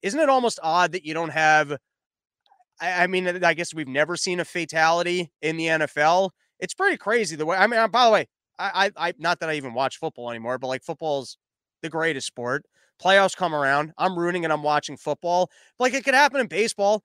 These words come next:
You could see a line drive right from, uh, uh, uh, you know, batter hits a line drive right into, like, a catcher. I mean, not a catcher, but, like, a pitcher's head, and the guy dies on the spot. And, I mean, I guess, yes, that, that would be tragic, but yeah,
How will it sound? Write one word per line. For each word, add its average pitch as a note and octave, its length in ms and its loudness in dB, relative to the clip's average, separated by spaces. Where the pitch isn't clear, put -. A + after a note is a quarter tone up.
You F#3 100 -8
could A#3 140 -8
see B3+ 100 -4
a G#3 60 2
line F3+ 280 2
drive D#3+ 320 2
right D#3+ 200 -2
from, E3 320 -4
uh, D3+ 340 4
uh, D3 280 4
uh, C#3+ 280 2
you D#3+ 180 -6
know, C3+ 140 0
batter D#3+ 480 2
hits D#3 180 -8
a D#3+ 40 -12
line D3+ 220 -4
drive D3+ 300 0
right C#3+ 200 -4
into, C#3+ 180 -8
like, C#3+ 220 -4
a B2+ 200 -4
catcher. D3 760 -6
I C#3 40 -2
mean, D3 140 -4
not D3 140 0
a B2 40 -6
catcher, C3+ 380 -4
but, B2+ 120 -10
like, B2+ 180 -6
a B2 40 -14
pitcher's C#3 380 -12
head, C#3 180 -2
and C3+ 100 -6
the B2+ 60 -8
guy C3 200 0
dies C3 280 -2
on C3 100 -10
the A2+ 60 -12
spot. C#3+ 420 0
And, G3 140 2
I G3 80 6
mean, G3+ 140 4
I F#3 100 4
guess, F#3 260 2
yes, F3+ 280 0
that, C#3+ 320 -4
that C#3+ 100 0
would C#3 160 -4
be C3+ 140 -8
tragic, D3 600 0
but C3 220 -4
yeah, D3 180 -2